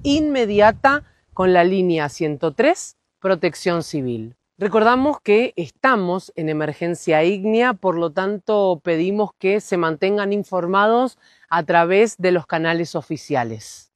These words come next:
En caso de incumplir las medidas que esta emergencia impone, les recordamos que habrá sanciones. No olvidemos que un pequeño descuido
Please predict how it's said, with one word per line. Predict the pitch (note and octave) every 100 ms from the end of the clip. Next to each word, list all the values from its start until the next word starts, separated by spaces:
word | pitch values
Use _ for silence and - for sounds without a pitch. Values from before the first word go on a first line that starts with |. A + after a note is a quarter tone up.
| -
En | G#3+ G#3
caso | C4 B3+ C#4
de | F#3+ F#3+ F3+
incumplir | F3+ F3 F3+ F3 - B3+ B3 G#3+
las | F3 E3+
medidas | D3 E3 F3+ A3+ G#3 F#3+ F#3+ F#3+
que | - D#3+ D3+ -
esta | F3+ E3 - F3 D#3 C#3+
emergencia | E3+ E3 D#3+ D#3 - F3 F3+ - F3+ D3+ C#3+ -
impone, | E3+ E3 D#3 G3+ A3+ A#3+ C#4 - _ _ _
les | E3 E3+
recordamos | F3+ E3+ F#3 G#3+ A#3+ C#4+ D4+ - -
que | G3+ A3 C4 -
habrá | G3 F#3 F3 F#3+ G3+ B3+ - _
sanciones. | - - F3+ E3 - D3+ B2+ A#2 A2+ - - - _
No | G3+ C4+
olvidemos | E4+ D4+ A#3+ G#3+ C#4+ D4+ F3+ D3+
que | - F3+
un | A3 B3+
pequeño | - G3+ F#3 - B3 C#4+ D4
descuido | G#3+ E3+ - F3+ A3 D4 G#3